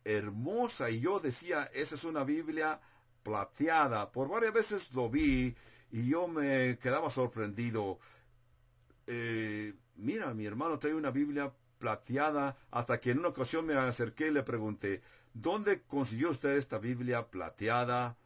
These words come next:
Me dijo, "Acércate y, y mira bien, no es ningún tipo de Biblia plateada. Lo que tú ves es puro tape de plomero".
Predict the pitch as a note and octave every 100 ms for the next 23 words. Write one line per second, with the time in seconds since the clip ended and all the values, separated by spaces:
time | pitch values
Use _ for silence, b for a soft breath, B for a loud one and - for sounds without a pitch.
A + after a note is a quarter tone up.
0 | b b b - A2 G2+ G2 F#2+ G2+ G#2
1 | G#2+ F#2 F#2+ F#2+ F#2 F#2 E2 D2 _ _
2 | _ _ _ - C#2+ E2+ - A#2+ B2 A2
3 | - F#2 F#2 - F#2+ F#2 G2 A2+ F#2 A#2
4 | A2+ F2 b b G2+ B2 A2 G2 A2 A2
5 | A#2 A2+ G#2 F#2+ G2+ A2+ A2 G#2+ - F#2
6 | F2+ - A#2 C3+ B2 F#2+ - B - A2
7 | A2 G#2 C#3 D3+ C#3 D3 D3 - C#3 B2+
8 | - - B B B B _ - C#3+ D3
9 | C#3 C3+ C3+ _ _ _ D3+ D#3+ D#3+ D#3
10 | - - - - b b b _ - G#2
11 | A#2 - A2+ A2 A#2 G#3+ D#3+ F2